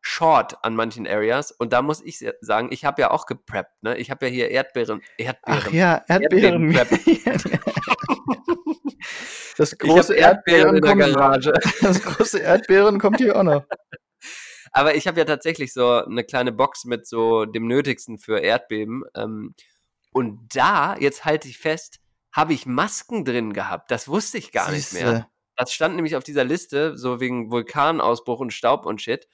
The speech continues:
Speaker 1: Und da kann ich jetzt die Masken benutzen zum Einkaufen.
Speaker 2: Siehste, sind
Speaker 1: Wie
Speaker 2: das
Speaker 1: geil
Speaker 2: denn
Speaker 1: ist
Speaker 2: aber
Speaker 1: das
Speaker 2: auch
Speaker 1: denn?
Speaker 2: F-T-P-Masken?
Speaker 1: Natürlich
Speaker 2: F-,
Speaker 1: nicht.
Speaker 2: F F P?
Speaker 1: Nee,
Speaker 2: Siehste,
Speaker 1: nee,
Speaker 2: das sind
Speaker 1: nee.
Speaker 2: nämlich ein,
Speaker 1: Das
Speaker 2: wahrscheinlich nur so Umbaumasken, ne? So Malermasken.
Speaker 1: Ja, ja, genau. Es ist eh scheißegal. Die, die Scheiße ist das. So ist
Speaker 2: Ja,
Speaker 1: das.
Speaker 2: ja.
Speaker 1: Pech.
Speaker 2: Äh,
Speaker 1: Das war
Speaker 2: und
Speaker 1: unsere Rubrik.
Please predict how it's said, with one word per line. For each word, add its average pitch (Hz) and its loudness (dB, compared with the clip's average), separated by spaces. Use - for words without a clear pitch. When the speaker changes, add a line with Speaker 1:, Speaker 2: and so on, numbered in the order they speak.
Speaker 1:
Und 170 -4
da 101 -4
kann 104 -10
ich 104 -14
jetzt 98 -12
die 123 -8
Masken 156 -4
benutzen 170 -4
zum 185 -8
Einkaufen. 240 -2
Speaker 2:
Siehste, 120 -4
sind 143 0
Speaker 1:
Wie - 4
Speaker 2:
das 151 6
Speaker 1:
geil - 0
Speaker 2:
denn 151 0
Speaker 1:
ist 151 2
Speaker 2:
aber 143 4
Speaker 1:
das 131 6
Speaker 2:
auch 139 4
Speaker 1:
denn? 220 0
Speaker 2:
F-T-P-Masken? 156 0
Speaker 1:
Natürlich 113 0
Speaker 2:
F-, 165 2
Speaker 1:
nicht. - -2
Speaker 2:
F 170 -4
F - -20
P? 196 -2
Speaker 1:
Nee, 110 0
Speaker 2:
Siehste, 107 0
Speaker 1:
nee, 101 -6
Speaker 2:
das 147 -6
sind 143 -4
Speaker 1:
nee. 147 2
Speaker 2:
nämlich 143 2
ein, 139 0
Speaker 1:
Das 127 -6
Speaker 2:
wahrscheinlich 143 2
nur 139 2
so 135 2
Umbaumasken, 123 2
ne? 147 -2
So 127 -4
Malermasken. 123 0
Speaker 1:
Ja, 127 6
ja, 117 4
genau. 107 -4
Es - -6
ist - -10
eh 110 -8
scheißegal. 98 -6
Die, 127 -2
die 127 -4
Scheiße 104 -4
ist - -12
das. - -12
So - -6
ist 87 -6
Speaker 2:
Ja, 101 -6
Speaker 1:
das. 107 -6
Speaker 2:
ja. - -12
Speaker 1:
Pech. 123 -2
Speaker 2:
Äh, 131 0
Speaker 1:
Das - 0
war 160 6
Speaker 2:
und 135 4
Speaker 1:
unsere 147 2
Rubrik. 131 -2